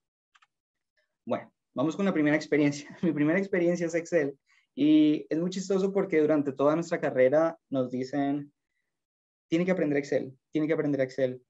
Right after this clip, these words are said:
métase a Excel", eh, se me olvida en este momento, beginners, eh, intermediate,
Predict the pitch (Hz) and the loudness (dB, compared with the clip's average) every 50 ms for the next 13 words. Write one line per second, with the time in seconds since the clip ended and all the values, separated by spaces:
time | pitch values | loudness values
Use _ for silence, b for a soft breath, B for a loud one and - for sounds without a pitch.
0 | _ _ _ 151 147 143 147 160 147 165 156 139 - - 143 135 135 131 135 135 | _ _ _ -4 -4 -2 -2 0 0 0 0 0 0 0 2 4 4 4 2 2
1 | 139 143 139 147 - - - 151 147 147 147 143 147 147 143 143 143 143 _ _ | 0 -2 -4 -6 -8 -6 -2 -2 0 2 2 2 4 4 2 2 0 -4 _ _
2 | _ _ _ _ _ _ _ _ _ _ _ _ _ _ _ _ _ _ _ _ | _ _ _ _ _ _ _ _ _ _ _ _ _ _ _ _ _ _ _ _
3 | _ _ _ _ _ _ _ _ - - 147 139 135 131 139 135 139 139 147 151 | _ _ _ _ _ _ _ _ -12 -8 -4 -4 -2 -2 0 0 0 0 0 -2
4 | 151 147 143 143 143 - 151 135 139 139 131 131 123 127 135 131 135 165 165 156 | -2 -2 -4 -6 -6 -6 -6 -4 -4 -4 -6 -8 -10 -6 -6 -4 -2 0 0 0
5 | - - - - - - - 117 120 117 117 113 117 - - 139 151 147 - 143 | 0 -4 -6 -12 -14 -14 -10 -8 -8 -8 -8 -10 -12 -8 -6 -6 -6 -4 -2 -2
6 | 151 160 151 139 127 113 110 110 | -2 0 0 0 -2 -2 -4 -6